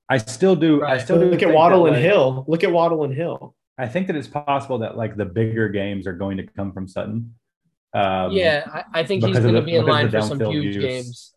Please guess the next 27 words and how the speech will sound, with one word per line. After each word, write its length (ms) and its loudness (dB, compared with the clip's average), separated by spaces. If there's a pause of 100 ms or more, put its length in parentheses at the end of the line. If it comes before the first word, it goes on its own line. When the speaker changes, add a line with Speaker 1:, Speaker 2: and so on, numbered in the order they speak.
Speaker 2:
Yeah. 400 -8
Speaker 1:
And 120 0
I 80 -2
th-, 120 -14 (180)
like, 300 -2
he 160 -4
got 140 -2
a 40 -2
couple 180 -4
red 180 -2
zone 160 -8
targets 280 -10
as 120 -14
well, 400 -4
I 40 -16
believe. 280 -10 (340)
So 380 -4 (100)
Speaker 2:
He 100 -4
had 100 2
a 60 2
couple 340 0
Speaker 1:
uh, 60 4
Speaker 2:
in 140 0
the 140 0
end 160 0
zone. 280 -2
Yeah. 300 -4